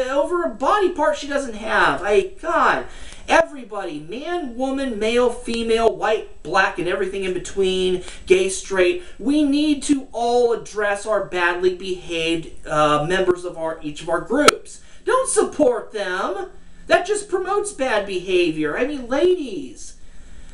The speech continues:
a lot of you are, either have children or are going to have children. And many, those, some of those children are gonna be boys, male. Is that really what you're gonna do with your boy children? You're gonna tell them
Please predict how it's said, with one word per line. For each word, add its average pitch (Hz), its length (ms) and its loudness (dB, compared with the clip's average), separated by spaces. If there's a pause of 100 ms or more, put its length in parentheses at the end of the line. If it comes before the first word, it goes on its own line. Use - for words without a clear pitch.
(240)
a 247 60 4
lot 254 440 4
of 320 120 2
you 262 340 0
are, 240 260 2
either 226 300 -2
have 220 320 0
children 262 420 0
or 233 280 2
are 202 80 0
going 240 240 0
to 208 80 2
have 208 300 0
children. 160 760 -2 (480)
And 214 440 2
many, 202 300 -2
those, 226 520 0
some 262 140 -8
of 302 60 -10
those 254 200 -2
children 240 380 -4
are 226 60 -6
gonna 240 180 -4
be 240 120 -2
boys, 220 680 0
male. 262 720 0 (280)
Is 220 140 2
that 262 260 -2
really 240 320 0
what 240 200 0
you're 214 120 -8
gonna 202 240 -2
do 175 360 0
with 233 200 -10
your 185 120 -4
boy 185 320 -4
children? 226 640 0 (300)
You're 262 160 2
gonna 285 200 2
tell 226 400 2
them 233 400 0